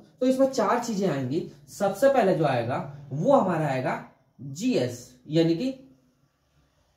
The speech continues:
general science, Sorry, जी, जीके आएगा, Sorry, जीके आएगा, यानी कि सामान्य, सामान्य अध्ययन। ये तो सब आपको मालूम है, जीएस कह लीजिए, वो भी वही बात है,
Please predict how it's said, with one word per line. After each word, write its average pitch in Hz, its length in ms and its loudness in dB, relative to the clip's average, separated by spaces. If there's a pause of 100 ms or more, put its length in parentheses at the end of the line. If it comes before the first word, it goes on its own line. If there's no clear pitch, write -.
(120)
general 180 500 4 (680)
science, 139 520 -6 (1600)
Sorry, 190 200 4
जी, 175 400 -6
जीके 220 360 -2
आएगा, 107 440 -4 (320)
Sorry, 160 260 0 (340)
जीके 254 320 0
आएगा, 117 340 -2 (140)
यानी 180 200 2
कि 208 140 -4
सामान्य, 190 840 -2 (1160)
सामान्य 190 760 -2 (600)
अध्ययन। 180 440 2 (1700)
ये 220 160 0
तो 269 120 0
सब 202 200 0
आपको 165 300 0
मालूम 123 340 -2
है, 117 220 -8
जीएस 254 380 2
कह 220 100 0
लीजिए, 190 260 2
वो 202 180 2
भी 220 80 -2
वही 185 180 2
बात 170 260 0
है, 233 240 -6